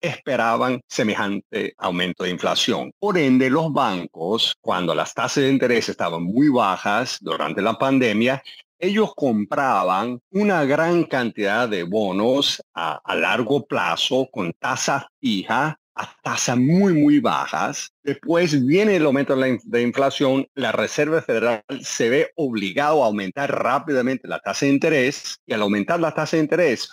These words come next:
todos esos bonos que los bancos regionales habían comprado a tasas fijas muy bajas,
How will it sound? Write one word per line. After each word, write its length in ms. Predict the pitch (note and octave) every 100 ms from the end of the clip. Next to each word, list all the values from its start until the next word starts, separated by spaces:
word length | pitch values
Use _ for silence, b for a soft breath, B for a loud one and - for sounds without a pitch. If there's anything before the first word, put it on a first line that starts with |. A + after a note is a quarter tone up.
| _ _
todos 280 | G#3+ A3 G#3
esos 380 | F#3 - D3+ C3+
bonos 720 | D#3 C3 A2 A2 C#3 - - _ _ _ _
que 100 | A#2
los 180 | G2 G2
bancos 480 | A#2 B2+ C#3 D#3+ C#3+
regionales 880 | - A#2+ - C3+ D3 B2+ G#2 A#2+ B2
habían 280 | G2 B2+ C#3
comprado 520 | A#2 G2 C3 C3+ G2+
a 100 | E2+
tasas 540 | A2+ A2 - C#3 - -
fijas 460 | F3 D#3+ - - - _
muy 320 | B2+ A#2+ E3+
bajas, 500 | E3 C#3+ D3+ F#3 -